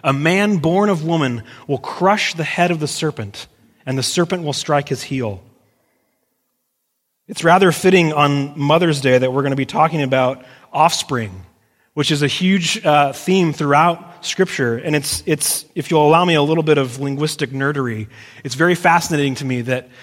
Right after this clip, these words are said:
that Luke is, is tying Jesus into this story of way back when, when God curses humanity and tells women,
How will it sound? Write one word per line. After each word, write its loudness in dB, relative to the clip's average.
that -4
Luke 0
is, -2
is -6
tying 2
Jesus 0
into 0
this -4
story -4
of -8
way 2
back 2
when, -6
when 2
God 4
curses -2
humanity 0
and -4
tells 0
women, 0